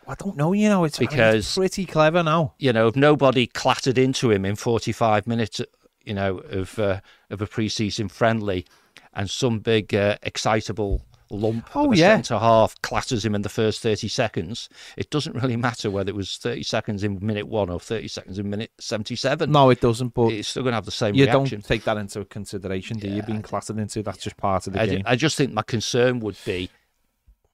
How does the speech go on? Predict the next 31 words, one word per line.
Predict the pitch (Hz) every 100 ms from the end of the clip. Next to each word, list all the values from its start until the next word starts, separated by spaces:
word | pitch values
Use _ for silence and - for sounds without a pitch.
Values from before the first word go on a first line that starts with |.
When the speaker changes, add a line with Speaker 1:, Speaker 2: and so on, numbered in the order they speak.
| _ _ _
Speaker 2:
rightly | 104 101 98 95
or | 92
wrongly, | 104 110 90 85 90 _ _ _ _ _ _ _
would | 104 101 -
be | 107 98 95 -
they | 110
still | 107 - 117
don't | 104 98 101
know | 101
what | 123
the | 101
problem | 104 90 101 95
is | 90 - - _ -
in | 95
the | 90
sense | - 101 92 -
of | 101 90 - -
surety | - 110 98 101 - 104
about | 90 92 87 95 _
Speaker 1:
Yeah, | 151 262
yeah. | 311 117
Speaker 2:
what | 104 -
they're | 104
doing | 95 104 92 90 85
is, | - - - - _ _ _ -
is | -
putting | - 143
it | -
behind | 98 92 95 98
Speaker 1:
Yeah. |
Speaker 2:
them. | 107